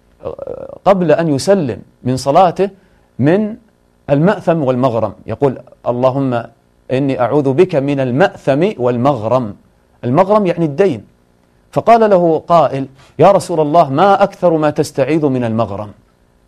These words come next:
كثيرا ما تستعيذ من، آه، الدين. فقال النبي صلى الله عليه وسلم: "إن الرجل إذا غرم حدث فكذب،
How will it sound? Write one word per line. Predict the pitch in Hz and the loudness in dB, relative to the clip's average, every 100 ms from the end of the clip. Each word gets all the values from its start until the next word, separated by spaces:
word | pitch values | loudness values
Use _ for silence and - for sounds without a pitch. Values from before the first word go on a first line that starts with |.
| _ _ _ _ _ _ _ - | _ _ _ _ _ _ _ -4
كثيرا | 139 202 196 | 2 4 4
ما | 175 143 | 2 -2
تستعيذ | 143 - 123 160 151 - _ _ _ - | -4 -6 -4 -2 -2 -6 _ _ _ -2
من، | 135 156 117 _ - | 2 2 -2 _ -16
آه، | 60 76 - | -12 -10 -8
الدين. | 117 104 147 127 113 _ _ _ _ _ _ _ | -6 0 0 0 -8 _ _ _ _ _ _ _
فقال | - 131 180 190 | -6 0 4 4
النبي | 165 143 135 | 4 0 -2
صلى | 131 | -4
الله | 127 123 143 | -4 -4 -4
عليه | 151 | -2
وسلم: | 190 208 _ _ _ - | -2 -4 _ _ _ -2
"إن | 156 165 147 | 0 0 -2
الرجل | 135 127 151 147 143 190 - _ _ _ _ - | -4 -2 -2 0 -2 -4 -6 _ _ _ _ -4
إذا | 139 135 123 | 0 2 2
غرم | 120 156 139 147 208 - _ _ _ _ _ - | 2 2 2 -2 -4 -6 _ _ _ _ _ -12
حدث | - 208 151 185 175 | -2 -2 0 -2 -2
فكذب، | 156 175 196 147 | -6 -4 -2 -2